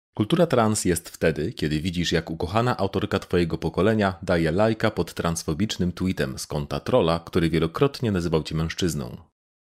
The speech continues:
Osoba reprezentująca Rowling zareagowała od razu,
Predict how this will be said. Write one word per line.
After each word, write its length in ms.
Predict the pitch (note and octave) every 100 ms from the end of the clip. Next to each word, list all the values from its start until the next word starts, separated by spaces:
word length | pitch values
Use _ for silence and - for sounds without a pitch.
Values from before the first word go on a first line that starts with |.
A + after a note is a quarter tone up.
| _ -
Osoba 300 | A2 F#3+ F#3+
reprezentująca 720 | D3+ B2 A2 A2 F#2 G2 F2+
Rowling 380 | F2+ F#2 F2+ F2+
zareagowała 600 | F#2 F#2+ F#2+ G2+ A#2 A#2
od 140 | A2 A2
razu, 460 | F#2+ D#2 - -